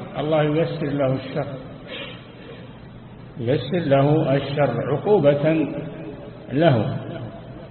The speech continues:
فأما من أعطى واتقى وصدق بالحسنى فسنيسره لليسرى، وأما من بخل واستغنى وكذب بالحسنى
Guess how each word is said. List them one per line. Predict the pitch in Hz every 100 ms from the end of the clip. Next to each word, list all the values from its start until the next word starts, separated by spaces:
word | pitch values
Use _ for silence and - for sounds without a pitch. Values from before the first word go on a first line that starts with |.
| - - - -
فأما | 143 151 156 165 156
من | 151 135
أعطى | 160 147 127 123 117 110
واتقى | 135 - 147 120 113 104 - - - - - - -
وصدق | - 151 147 143 143
بالحسنى | 143 139 139 165 - 98 233 110 - - - 226
فسنيسره | 254 226 196 165 156 165 185 156 185
لليسرى، | 214 226 220 - 160 - - - - - - - - - -
وأما | 180 202 185 165 165
من | 147 143 135
بخل | 175 143 139 123
واستغنى | 117 127 - - 180 180 214 226 311 123
وكذب | 117 160 170 156 151 147
بالحسنى | 139 135 - 185 - 208 107